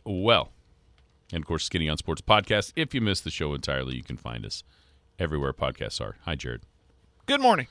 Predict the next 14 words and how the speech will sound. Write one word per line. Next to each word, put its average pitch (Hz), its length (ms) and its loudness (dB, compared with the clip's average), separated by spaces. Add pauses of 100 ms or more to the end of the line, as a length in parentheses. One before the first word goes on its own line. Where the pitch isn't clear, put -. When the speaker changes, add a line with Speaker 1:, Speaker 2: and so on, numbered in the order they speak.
(200)
Speaker 1:
How 113 140 4
was 101 120 4
your 113 120 2
evening? 71 240 0 (920)
Speaker 2:
I, - 200 2
very 170 380 6
uneventful. 135 640 2
I 135 80 -6
liked 135 260 -6
it. - 80 -18 (380)
It - 60 -14
was 147 100 -8
nice 131 300 -4
outside. - 460 -10